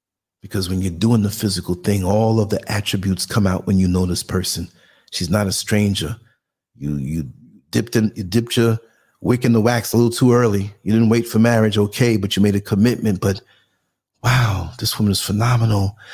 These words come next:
I can talk with her. I can vibe with her. She's so intelligent. She's so warm. She's so loyal. She just,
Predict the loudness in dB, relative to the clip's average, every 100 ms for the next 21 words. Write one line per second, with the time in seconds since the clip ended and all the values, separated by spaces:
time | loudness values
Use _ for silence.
0 | -10 -8 -2 -2 0 0 0 -2 -2 2
1 | 2 2 -2 _ _ -6 0 0 0 0
2 | 0 0 -2 0 0 -2 -6 -8 0 0
3 | 2 2 2 0 -2 2 2 2 -2 -2
4 | _ _ -2 0 0 2 2 2 2 2
5 | 4 4 4 0 -6 -8 -2 0 2 2
6 | 4 4 4 2 2 2 0 -2 -10 _
7 | _ _ _ _ _ _ _ _ _ _
8 | -4 0 0 0 -2 -4 -6 -10